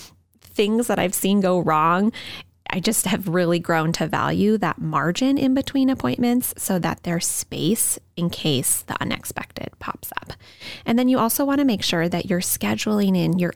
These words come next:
other aspects of self-care. You're scheduling time for chores around the house, grocery shopping, a lot of those things we talked about in the last episode with time blocking. This is where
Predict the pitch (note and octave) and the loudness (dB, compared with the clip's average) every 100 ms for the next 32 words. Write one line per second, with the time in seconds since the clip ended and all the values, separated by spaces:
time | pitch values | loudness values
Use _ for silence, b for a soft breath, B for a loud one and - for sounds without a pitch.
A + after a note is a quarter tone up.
0 | - F#3+ G3+ G3 - F#3 - - - - | -2 -2 0 -2 -2 -4 -6 -6 -6 -6
1 | - F3 - - - - - - - - | -6 -4 -4 -4 -4 -6 -6 -2 -2 -6
2 | - E3+ - - G3+ B3 B3 B3 A#3 D#3+ | -10 -8 -4 -2 -2 0 2 2 0 -2
3 | D#3+ F3 - - - A#3 A3+ A3+ G#3 G3 | 0 -2 -2 -6 -4 -2 -2 0 0 0
4 | F#3+ G3 E3 D#3+ F3 - _ - A3+ A3 | 0 0 0 0 -2 -8 _ -2 -2 0
5 | - G3+ - E3 D#3+ E3 D#3+ E3+ F3+ B | 0 -2 0 -2 -2 0 0 2 0 B
6 | B B F#3+ G#3+ B3 F3 - F#3 F#3 F3+ | B B 0 0 0 0 0 0 0 -2
7 | D#3+ - D#3+ - E3 E3 - - F3+ G#3 | -4 -2 -2 0 0 0 -2 -4 -6 -4
8 | - F#3+ F#3+ E3+ - - E3+ G3 G#3 - | -2 0 0 -2 -4 -8 -4 -2 -2 -2
9 | C#4 E4 B B B - G#3 A3 G#3 F#3+ | 0 0 B B B -4 0 0 0 0
10 | F3+ E3+ | 2 2